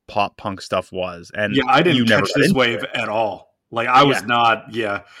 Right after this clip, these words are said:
Speaker 2: This
Speaker 1: Well, see, you
Speaker 2: is
Speaker 1: was
Speaker 2: super,
Speaker 1: what?
Speaker 2: like
Speaker 1: Two thousand eight. How old were you in two thousand eight?
Speaker 2: I was, oh,
Speaker 1: Twenty,
Speaker 2: man. I was
Speaker 1: twenty-five? Twenty-six?
Speaker 2: twenty-six,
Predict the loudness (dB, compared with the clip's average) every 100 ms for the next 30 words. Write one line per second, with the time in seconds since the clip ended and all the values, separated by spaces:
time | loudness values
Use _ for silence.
0 | -8 2 2 2 0 2 2 2 2 2
1 | 0 -6 -4 -2 0 0 2 4 4 2
2 | -14 _ _ _ _ _ 0 2 2 2
3 | 0 2 2 2 -2 0 -2 -4 -10 -12
4 | _ _ _ -6 -2 -2 -2 -6 -8 -4
5 | -4 -6 -10 -12 -6 -4 -2 -2 -4 -8
6 | -6 -6 -4 -4 -6 -10 -10 -12 -10 -10
7 | -10 -12 -10 -8 -8 -6 -4 -4 -6 -10
8 | _ _ _ -8 -6 -4 -4 -4 -2 -2
9 | -4 -10 -14